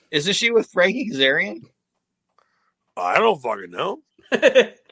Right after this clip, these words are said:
Speaker 2: have no idea. Like, I, I don't know. I, I was at a show that
Speaker 3: <laughs>
Speaker 2: Dusty
Speaker 3: I love this show. <laughs>
Speaker 2: like, like, I was at a show that Dusty was on.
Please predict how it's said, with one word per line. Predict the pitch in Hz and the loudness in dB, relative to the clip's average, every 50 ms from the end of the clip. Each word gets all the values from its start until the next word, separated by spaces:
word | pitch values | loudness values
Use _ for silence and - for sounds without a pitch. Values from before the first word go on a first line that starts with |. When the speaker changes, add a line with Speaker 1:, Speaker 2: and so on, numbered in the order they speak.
| _ _ _ _ _ - 156 - - | _ _ _ _ _ -14 -12 -8 -2
Speaker 2:
have | 127 156 202 220 202 156 117 | 0 2 2 2 0 -4 -10
no | 113 117 110 104 - | -10 -10 -10 -8 -4
idea. | 139 196 226 226 - - - - - - - - - | 0 2 2 2 0 -4 -12 -16 -18 -14 -12 -6 -4
Like, | 175 175 - 214 165 - | -4 -4 -2 -4 -2 -2
I, | 139 156 160 156 165 | 0 0 0 2 0
I | 208 | 0
don't | 208 175 147 | 0 -2 -2
know. | 156 190 202 190 - | -2 -2 -4 -4 -2
I, | 170 185 180 - 170 175 | 0 0 0 2 0 0
I | 214 | 0
was | 220 220 202 | 0 0 -2
at | 226 226 220 | -2 0 -2
a | 214 180 | -2 -4
show | - - 214 226 233 226 | -4 -2 0 0 2 2
that | 214 196 165 131 | 0 -2 -4 -6
Speaker 3:
<laughs> | - | -6
Speaker 2:
Dusty | - - 190 370 - - 339 | -4 -2 0 0 0 0 0
Speaker 3:
I | 339 | -2
love | 294 254 240 226 214 208 | -2 -2 -4 -4 -4 -6
this | 202 202 208 | -8 -8 -8
show. | - - - - 214 196 196 190 190 190 _ | -10 -18 -16 -12 -12 -10 -10 -10 -12 -12 _
<laughs> | - - 214 - - | -8 -8 -8 -8 -10
Speaker 2:
like, | - - - - - - - - - - - - - - - - - - - 175 180 175 - _ - 160 | -8 -4 -4 -4 -4 -4 -8 -8 -8 -12 -12 -10 -10 -12 -10 -6 -4 0 2 2 0 0 -2 _ -2 0
like, | 180 190 175 - - - | 0 0 0 -2 -2 0
I | 180 226 254 | 2 2 2
was | 254 240 202 214 | 0 -2 -2 -2
at | 214 208 | -4 -4
a | 208 185 | -4 -6
show | - - 220 226 226 214 | -6 -2 0 0 0 0
that | 202 185 151 120 - | -2 -6 -12 _ -8
Dusty | 147 160 185 185 - - 240 233 | -6 -6 -6 -6 -10 -12 -14 -12
was | 214 175 151 131 120 | -12 -12 -12 -8 -6
on. | 135 123 113 107 101 95 | -6 -6 -6 -8 -12 -14